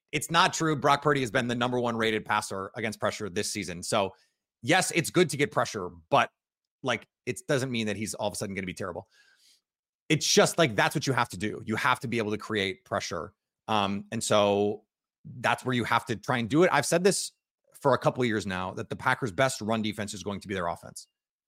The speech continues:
The reason Kyle Shanahan couldn't stick with the run against the Chiefs is they started scoring, and then they kept scoring, and you're worried about Patrick Mahomes. So if they're worried about the Packers scoring, or, and, or if the Packers are actually scoring,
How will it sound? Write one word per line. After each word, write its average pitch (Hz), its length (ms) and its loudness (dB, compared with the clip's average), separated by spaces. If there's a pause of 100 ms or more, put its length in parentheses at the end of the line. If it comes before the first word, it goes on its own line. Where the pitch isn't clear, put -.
(160)
The 110 80 -2
reason 170 280 6
Kyle 151 220 2
Shanahan 131 380 -2
couldn't 139 200 0
stick 135 240 -2
with 147 120 -4
the 135 60 2
run 104 420 2 (160)
against 107 260 -2
the 113 60 -10
Chiefs - 500 -2 (240)
is 101 140 -6
they 123 120 4
started 127 300 0
scoring, 95 460 -6 (100)
and 110 80 -4
then 117 80 -4
they 127 80 -4
kept - 240 -6
scoring, 90 420 -8 (340)
and 123 120 -2
you're 123 80 4
worried 135 300 8
about 135 180 6
Patrick 107 320 -2
Mahomes. 92 460 -6 (260)
So 135 200 6
if 123 100 0
they're 156 160 6
worried 202 340 6
about 127 220 4
the 113 80 -10
Packers 110 340 -2
scoring, 92 420 -6
or, 143 360 4
and, 170 280 4
or 147 300 6
if 127 80 -2
the - 80 -8
Packers 143 300 0
are 139 140 -2
actually 139 360 -2
scoring, 104 600 -2